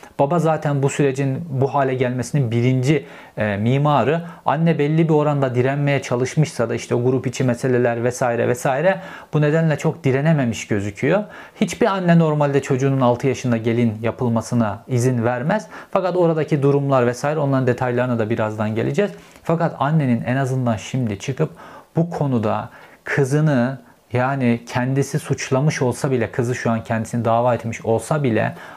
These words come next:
annenin çıkıp önce o kızını sonra diğer çocuklarını koruyup kendisinin konuşması gerekiyordu.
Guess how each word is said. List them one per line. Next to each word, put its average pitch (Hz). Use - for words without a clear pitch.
annenin 156
çıkıp 135
önce 143
o 127
kızını 151
sonra 143
diğer 143
çocuklarını 117
koruyup 147
kendisinin 123
konuşması 110
gerekiyordu. 107